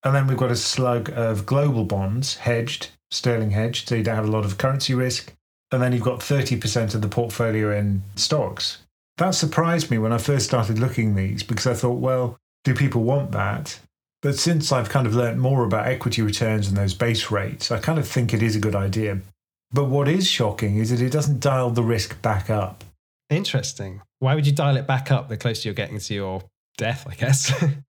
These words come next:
Speaker 1: Well, the weird thing is that that actually generates the best returns.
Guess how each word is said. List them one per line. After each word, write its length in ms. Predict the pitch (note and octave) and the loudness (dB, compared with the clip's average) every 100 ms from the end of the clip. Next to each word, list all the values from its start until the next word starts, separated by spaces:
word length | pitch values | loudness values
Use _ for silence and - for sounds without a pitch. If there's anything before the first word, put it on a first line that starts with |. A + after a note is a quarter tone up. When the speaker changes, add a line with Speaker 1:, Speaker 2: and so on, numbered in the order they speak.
| _ | _
Speaker 1:
Well, 100 | E3 | 2
the 80 | F3+ | 2
weird 340 | E3 A3 G#3+ | 2 2 0
thing 220 | - G#3 E3 | 0 2 2
is 320 | G#2 F#2+ - | 2 -2 -2
that 160 | - B2 | -2 2
that 220 | D#3 D#3+ | 2 2
actually 340 | D3+ - C#3 | 0 0 2
generates 440 | A#2+ C3+ B2+ C3 - | 2 2 2 -2 0
the 80 | |
best 240 | B2 A2+ B2 | 0 0 -2
returns. 720 | G#2+ C#3+ A#2+ A2 A#2 - | 0 2 2 0 -4 -6